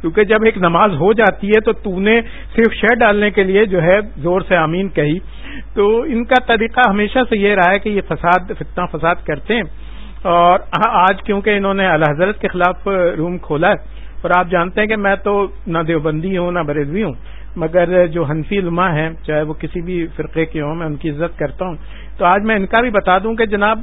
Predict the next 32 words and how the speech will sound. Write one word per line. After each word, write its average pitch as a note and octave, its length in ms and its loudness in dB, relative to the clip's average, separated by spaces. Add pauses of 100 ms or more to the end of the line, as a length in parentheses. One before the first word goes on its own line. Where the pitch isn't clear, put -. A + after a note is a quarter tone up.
(100)
ان G#3 160 -2
کا B3 200 2
کیا A3+ 220 2
انگریزوں F3+ 380 2
کے G3 120 -4
بارے E3 280 2
میں، F#3+ 300 -4 (180)
آ، - 40 -6 (480)
جو D3 160 -4
ہے E3 220 2
نقطہ E3 300 -4
نظر D#3+ 320 2
تھا۔ D3 160 -8 (460)
اب F#3+ 360 2
یہ A3 360 6
انہوں G#3 260 0
نے A3 80 -2
نواب F#3 460 4 (280)
وحید E3+ 220 2
الزما F#3+ 420 2
جو G3+ 80 0
تھے F3+ 240 -2 (360)
ان G3+ 160 0
کو A#3 160 2
تو A3+ 100 4
انہوں G#3+ 240 2
نے G3+ 100 0
کہہ G3 160 2
دیا G3+ 160 2
یہ G3 100 6
شیعہ F#3 340 0
ہیں۔ D#3+ 80 -2